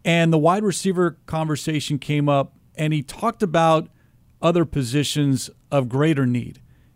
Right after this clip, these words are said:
And he mentioned the wide receiver position is a dependent position. It's dependent on the quarterback. And he's completely correct. Edge rusher's not dependent on anyone else but himself.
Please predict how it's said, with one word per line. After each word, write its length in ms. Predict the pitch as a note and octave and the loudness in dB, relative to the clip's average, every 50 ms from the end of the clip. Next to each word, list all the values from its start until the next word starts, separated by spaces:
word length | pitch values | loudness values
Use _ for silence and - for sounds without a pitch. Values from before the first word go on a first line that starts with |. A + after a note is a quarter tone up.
| _ _ - | _ _ -4
And 120 | B2+ C#3+ | 0 2
he 60 | D3 | 2
mentioned 320 | D3 E3+ G3 G3 - F#3+ F3 | 2 2 0 0 -2 -2 -2
the 60 | D#3 | 0
wide 200 | D3+ D#3+ D#3+ D#3+ | 2 2 2 0
receiver 320 | D#3 C#3+ - F3 D#3+ D#3+ | -2 -4 -4 -4 -6 -6
position 460 | C3+ - C3+ A#2+ C#3 C#3+ C3 C#3+ D#3 | -6 -6 -6 -4 -4 -4 -2 -2 -4
is 220 | - - C#3+ B2+ C#3+ | -2 -2 -2 0 0
a 140 | C3+ C3 A#2+ | 0 0 -2
dependent 880 | G2+ - C#3 B2+ - - - F#3+ G3 F3 C3 C3+ B2+ A2+ - - - _ _ _ _ _ _ _ - - | -2 -4 -6 -6 -6 -4 0 2 2 2 2 0 -2 -4 -8 -10 -20 _ _ _ _ _ _ _ -6 -2
position. 500 | C3+ B2+ A2+ C3 C#3 A#2+ - - - - _ _ _ _ _ _ _ _ _ _ - | -2 0 0 0 -2 -2 -2 -10 -14 -18 _ _ _ _ _ _ _ _ _ _ -2
It's 220 | D3 C#3+ C#3 - | -2 -2 -2 -2
dependent 640 | - C#3 - - - G#3 G3 D#3 D3+ D3+ C#3 - - - _ _ _ _ _ _ _ - | -6 -6 -6 0 0 0 2 2 0 0 -2 -4 -8 -18 _ _ _ _ _ _ _ -4
on 200 | - C#3+ D3 D#3 | 0 0 2 2
the 60 | D3+ | 0
quarterback. 640 | D3 - - G3 G3 F3 D3 A#2 A#2 - - - - _ _ _ _ _ _ _ - _ _ _ _ _ _ _ _ _ _ _ _ _ _ _ _ _ _ _ _ _ _ _ _ _ _ - _ _ | -2 -2 0 2 2 2 2 0 -2 -6 -6 -14 -20 _ _ _ _ _ _ _ -20 _ _ _ _ _ _ _ _ _ _ _ _ _ _ _ _ _ _ _ _ _ _ _ _ _ _ -20 _ _
And 380 | - - E3+ E3+ E3 D#3+ D#3 - _ _ _ _ | -2 0 2 2 2 0 -2 -4 _ _ _ _
he's 260 | _ - D3 D3+ - - | _ -6 -6 -6 -6 -4
completely 600 | - - D#3+ C#3 - - F#3 G3 G3+ F#3 E3+ - | -2 0 -2 0 0 2 2 2 4 4 2 2
correct. 680 | - - E3+ G#3 A#3 G#3 F#3 D#3+ - - - - - _ _ _ _ _ _ _ _ _ _ _ _ _ _ _ _ _ _ _ _ _ _ _ _ _ _ _ - | 2 2 2 4 4 2 0 -2 -6 -12 -14 -14 -16 _ _ _ _ _ _ _ _ _ _ _ _ _ _ _ _ _ _ _ _ _ _ _ _ _ _ _ -4
Edge 180 | - D3 D#3+ D3+ | -2 -2 0 2
rusher's 380 | D#3+ D#3 C#3+ - - D#3 C#3 | 2 2 2 0 -2 -6 -2
not 240 | C#3 D3+ D3 C#3+ C3 | 0 0 0 0 -2
dependent 360 | - B2+ - D3+ D#3 D3+ C#3+ | -4 -6 -2 -2 0 0 0
on 140 | D3 C#3+ C#3 | 0 0 2
anyone 320 | D#3 F#3+ A3 A3+ G#3 G3+ F#3 | 2 2 2 2 2 2 2
else 180 | F#3+ F#3+ F#3 - | 0 -2 -2 -2
but 140 | - F3+ | -2 -2
himself. 480 | F3 E3+ C3 - D3 B2 - - - - | 0 0 -2 -2 -4 -4 -4 -6 -20 -20